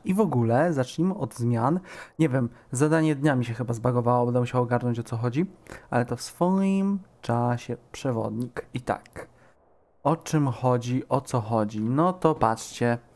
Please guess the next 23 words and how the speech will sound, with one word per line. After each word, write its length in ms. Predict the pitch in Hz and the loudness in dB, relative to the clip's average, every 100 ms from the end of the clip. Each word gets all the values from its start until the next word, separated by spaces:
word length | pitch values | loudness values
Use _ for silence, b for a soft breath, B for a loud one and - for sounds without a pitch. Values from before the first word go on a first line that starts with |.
| B B | B B
są 220 | - 175 | 0 0
takie 260 | 165 - 127 | 0 -2 -2
zmianki, 680 | 127 151 165 160 180 196 208 - - _ - | 0 2 2 0 0 0 -2 -12 -20 _ -4
e, 540 | 131 131 131 131 131 | 2 4 4 4 2
w 40 | 127 | -2
pracach. 680 | - 143 147 196 214 - - B B B | 0 0 2 2 0 -4 -20 B B B
Dlatego 340 | 165 170 175 | 0 2 2
też 180 | 165 151 | 2 0
tutaj 240 | - 135 123 | -2 -2 -2
trzeba 180 | 123 | 0
ogarnąć, 380 | 117 127 151 147 | 2 2 2 0
na 60 | 135 | -2
przykład 200 | 131 131 | -2 -4
śmieciarki 440 | - 127 131 - | -4 -2 -2 -2
już 100 | 123 | 0
nie 100 | 147 | 0
są 120 | 151 | 0
na 120 | 123 117 | -2 -2
piątym 280 | 127 120 | -2 -4
poziomie, 380 | - 117 120 135 | -6 -6 -4 -2
lecz 320 | 151 117 113 | 0 -2 -2
na 120 | 120 110 | -4 -4
dziesiątym. 640 | 123 - 185 143 - | -4 0 0 0 -2